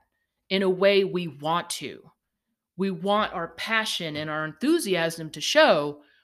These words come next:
What's stopping us? What's in the way of that? Because that same sort of block is gonna show up in our sales and marketing. Maybe we have to go back to something like money and value and what we do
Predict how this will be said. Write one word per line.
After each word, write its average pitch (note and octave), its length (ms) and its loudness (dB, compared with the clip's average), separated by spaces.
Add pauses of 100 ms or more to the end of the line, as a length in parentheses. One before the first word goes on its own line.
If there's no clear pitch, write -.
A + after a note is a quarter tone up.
(200)
What's D3 260 -4
stopping D3 480 -4
us? - 400 -10
What's E3+ 200 -4
in D#3 60 -6
the C#3+ 60 -4
way F3 380 2
of C3 160 -6
that? - 300 -12 (480)
Because F3+ 300 -2
that F3+ 220 -4
same G#3+ 460 -2
sort F#3 240 -8
of C#3+ 240 -12
block G#3 580 -2
is F#3 140 -4
gonna F3 200 -6
show A3 360 -2
up E3 200 -2
in D#3 100 -6
our D3 100 -6
sales D#3+ 400 -4
and D3 80 -10
marketing. E3 600 -6 (440)
Maybe G3 400 2
we F3+ 160 -2
have F#3+ 240 -4
to F#3 60 -8
go E3+ 160 -4
back E3+ 380 -4
to E3 200 -8
something E3+ 560 -4 (340)
like F#3 340 0 (140)
money D#3+ 500 0 (300)
and G3+ 220 2
value D#3 560 0 (100)
and F3+ 260 -2
what F3+ 200 -2
we D#3+ 160 -10
do D3+ 540 -6